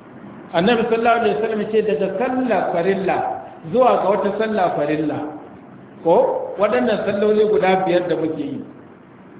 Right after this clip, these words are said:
da kuma juma'a zuwa wata juma'a kuma, da kuma yin azumin Ramadan, kafin zagayowar wani azumin Ramadan kuma, to, duk zunuban da mutum ke yi tsakaninsu, mukaffirat,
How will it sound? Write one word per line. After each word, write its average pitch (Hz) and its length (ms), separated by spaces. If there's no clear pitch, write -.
da 165 100
kuma 233 240
juma'a 226 720
zuwa 226 300
wata 190 320
juma'a 190 380
kuma, 123 200
da 180 80
kuma 226 300
yin 240 200
azumin 214 380
Ramadan, 180 480
kafin 190 560
zagayowar 226 580
wani 202 220
azumin 196 400
Ramadan 175 420
kuma, 147 200
to, 208 160
duk 254 240
zunuban 240 500
da 226 80
mutum 214 380
ke 202 80
yi 214 240
tsakaninsu, 185 640
mukaffirat, 190 880